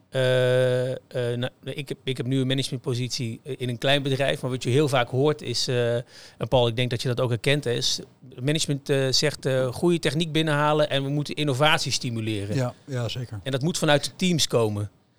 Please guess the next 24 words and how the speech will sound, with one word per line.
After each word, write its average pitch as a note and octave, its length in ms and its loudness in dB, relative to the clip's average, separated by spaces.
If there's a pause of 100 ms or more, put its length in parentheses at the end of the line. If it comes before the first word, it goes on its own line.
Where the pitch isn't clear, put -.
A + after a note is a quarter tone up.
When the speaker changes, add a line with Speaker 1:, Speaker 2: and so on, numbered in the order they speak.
(280)
Speaker 1:
En A2+ 100 -6
vervolgens D3 680 2
gebeurt D3 460 0
er C#3 120 -10
eigenlijk D3 460 0
niets C#3 480 -2
of - 460 -4
te F3 160 2
weinig F3 580 2 (460)
om, C#3+ 460 0 (160)
om C#3 160 0
dat D3 180 2
proces D3 440 4
te - 100 -4
faciliteren. G#2+ 800 -2
Dus A2+ 160 -4
ik B2+ 160 -6
denk D#3+ 140 0
dat C#3 120 -4
dat D#3+ 240 0
een F#3+ 220 0
van E3 160 -2
de C#3 60 0
grootste D#3 720 0